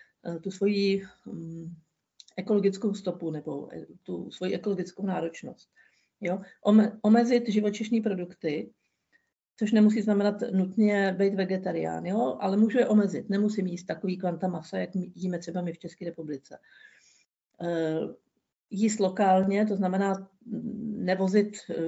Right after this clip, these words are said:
jídlo přes celou, eh, planetu, jo? Což třeba u jablek nebo u česneku mi to ne-, naprosto nedává smysl. Jo? Je samozřejmě, jsou věci, které se,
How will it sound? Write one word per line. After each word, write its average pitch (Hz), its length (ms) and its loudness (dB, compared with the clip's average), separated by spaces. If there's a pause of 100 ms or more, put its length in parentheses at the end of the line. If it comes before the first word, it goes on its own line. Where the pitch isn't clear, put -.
jídlo 185 320 0
přes 196 200 -6
celou, 190 420 0
eh, 151 300 -8
planetu, 170 680 -2 (640)
jo? 180 340 -4
Což 190 440 -8 (160)
třeba 180 240 -4
u 190 80 -4
jablek 196 340 0
nebo 196 200 2
u 185 80 -6
česneku 202 760 -2 (360)
mi 170 200 -10
to 190 140 -4
ne-, 185 280 0
naprosto 185 360 -4
nedává 185 400 4
smysl. - 420 -4 (1800)
Jo? 190 260 -4 (160)
Je - 80 -2
samozřejmě, 214 640 4 (280)
jsou 202 180 4
věci, 196 260 2
které 208 220 0
se, 202 300 4